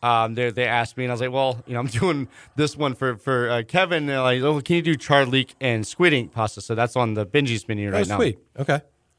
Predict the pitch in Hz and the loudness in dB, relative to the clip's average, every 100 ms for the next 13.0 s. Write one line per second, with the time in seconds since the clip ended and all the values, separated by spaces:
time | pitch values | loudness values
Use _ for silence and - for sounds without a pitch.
0 | - 156 147 147 147 127 131 123 107 - | 0 4 6 6 6 4 2 2 0 -6
1 | - - 123 143 147 127 117 117 147 143 | -8 0 2 2 0 0 0 2 4 6
2 | 139 139 143 202 214 151 - 120 110 120 | 6 4 2 2 4 2 0 -4 2 0
3 | 104 - _ 135 123 - 110 107 101 107 | 0 -8 _ 0 2 2 0 0 -2 -2
4 | 107 107 95 135 110 110 101 104 95 101 | -2 -4 -6 -8 -4 -4 -4 -6 -6 -10
5 | 92 - _ _ _ _ _ _ _ _ | -12 -16 _ _ _ _ _ _ _ _
6 | _ _ _ 113 104 92 - _ - 127 | _ _ _ -2 0 -4 -10 _ -4 0
7 | 127 131 135 139 139 131 123 107 110 113 | 0 0 0 2 2 0 -2 -4 -4 -4
8 | 120 117 104 92 - 107 90 110 110 _ | -2 -4 -4 -10 -6 -6 -4 -6 -8 _
9 | _ _ _ _ _ _ _ _ _ _ | _ _ _ _ _ _ _ _ _ _
10 | _ _ _ 101 135 147 - 160 143 147 | _ _ _ -10 -2 -2 0 0 2 2
11 | 143 123 113 226 147 214 131 208 - 180 | 2 0 2 2 4 2 4 2 4 2
12 | 170 185 165 175 185 185 185 170 147 110 | 2 0 2 2 2 2 2 2 2 0